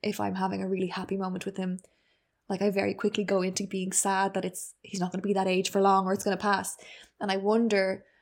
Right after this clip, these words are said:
does grief sort of push you into that bittersweet state of being where you've such profound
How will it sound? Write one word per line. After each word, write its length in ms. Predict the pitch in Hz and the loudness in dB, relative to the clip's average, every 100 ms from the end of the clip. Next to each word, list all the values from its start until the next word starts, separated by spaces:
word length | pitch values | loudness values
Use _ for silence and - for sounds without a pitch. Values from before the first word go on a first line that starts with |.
| _ | _
does 180 | 220 196 | -2 0
grief 680 | - 214 202 202 - - _ _ - | 0 2 2 -4 -10 -14 _ _ -16
sort 200 | - 196 | -4 -2
of 100 | 190 | -2
push 300 | - 220 220 | 0 2 4
you 100 | 220 | 4
into 240 | 202 202 - | 2 0 0
that 220 | 190 - | 0 2
bittersweet 600 | 202 190 190 214 196 185 _ _ _ | 0 2 0 0 -2 -4 _ _ _
state 320 | - - 202 | -4 2 2
of 120 | 190 185 | 2 0
being 340 | 202 202 185 | 2 2 2
where 420 | 190 185 185 190 _ _ _ _ _ _ _ | 0 0 0 -4 _ _ _ _ _ _ _
you've 180 | 208 214 | -4 0
such 340 | - 226 226 | 2 2 0
profound 640 | - 202 - 202 196 190 | -6 -4 2 2 2 -2